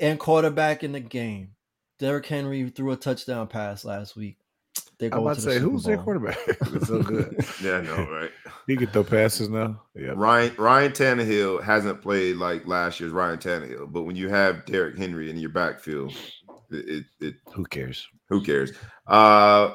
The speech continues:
Speaker 3: you know who I think's coming out of the
Speaker 2: The
Speaker 3: A F C.
Speaker 2: Doo-Doo Browns.
Speaker 3: Why,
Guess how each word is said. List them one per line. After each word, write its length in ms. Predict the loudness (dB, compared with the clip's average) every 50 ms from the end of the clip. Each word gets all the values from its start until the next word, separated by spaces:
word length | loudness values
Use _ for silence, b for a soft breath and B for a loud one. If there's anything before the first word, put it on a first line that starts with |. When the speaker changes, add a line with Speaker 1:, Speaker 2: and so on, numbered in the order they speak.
| -4 0
Speaker 3:
you 180 | 4 6 10
know 200 | 12 12 12 12
who 80 | 12 10
I 160 | 10 10 8
think's 260 | 6 2 -2 -4 -2
coming 220 | -4 -4 -2 -2 -4
out 80 | -4
of 60 | -4 -6
the 60 | -8
Speaker 2:
The 100 | -8 -10
Speaker 3:
A 40 | -6
F 80 | -4
C. 60 | -2
Speaker 2:
Doo-Doo 160 | 0 0 2 0
Browns. 400 | 0 0 -2 -2 -4 -6 -10 -14 _ _ _ _ _ _ -14 -14 -14 -14 -16 -18 -20 _ _ _ _ _ _ _ _ _ -20 B B B B B B _ _ _ _ _ _
Speaker 3:
Why, 200 | -8 -2 0 2